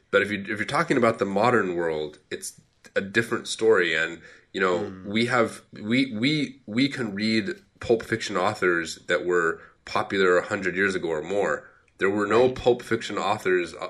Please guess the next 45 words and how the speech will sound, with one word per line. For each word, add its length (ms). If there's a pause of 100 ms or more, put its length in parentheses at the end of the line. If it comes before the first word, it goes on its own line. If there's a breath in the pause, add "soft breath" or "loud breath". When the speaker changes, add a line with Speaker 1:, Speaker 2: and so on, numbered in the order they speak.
Speaker 1:
that 200
were 340 (120)
popular 400
a 80
hundred 220
years 180
ago 480
in 160
China. 380 (180)
<laughs> 200
It 80
just 180
didn't 240
exist. 600
Speaker 2:
<laughs> 40 (140)
Speaker 1:
So 360 (340 loud breath)
it's, 240
it 260
is 180
a 60
different 520
culture. 340
And 80
I 20
think 240 (400)
part 240
of 180 (760 loud breath)
what 300
you 100
Speaker 2:
Well, 100
Speaker 1:
just 160
Speaker 2:
hold 120
on 60
a 40
sec. 260
Sorry, 300
sorry 220
to 60
interrupt. 380
For, 200 (200 loud breath)
that's 260
not 200
entirely 500
true 500 (440 soft breath)
because, 840